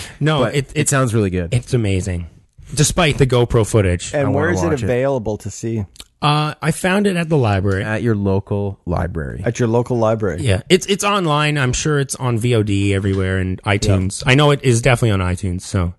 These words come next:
Speaker 3: Okay, cool. Is it in four K?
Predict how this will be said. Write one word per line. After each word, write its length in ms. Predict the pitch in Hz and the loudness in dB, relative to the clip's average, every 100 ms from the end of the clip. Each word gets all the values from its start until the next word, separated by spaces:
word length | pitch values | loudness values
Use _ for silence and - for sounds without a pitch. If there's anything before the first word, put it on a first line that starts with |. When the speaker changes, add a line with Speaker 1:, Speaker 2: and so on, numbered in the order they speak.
| _ | _
Speaker 3:
Okay, 320 | 104 - 90 78 - | -6 -4 -4 -6 -14
cool. 320 | - 95 85 - _ - | -6 -4 -4 -10 _ -2
Is 160 | 120 | 2
it 80 | 127 | 2
in 120 | 117 | 2
four 280 | 110 127 113 | 0 0 0
K? 340 | - 117 110 | 0 -2 -2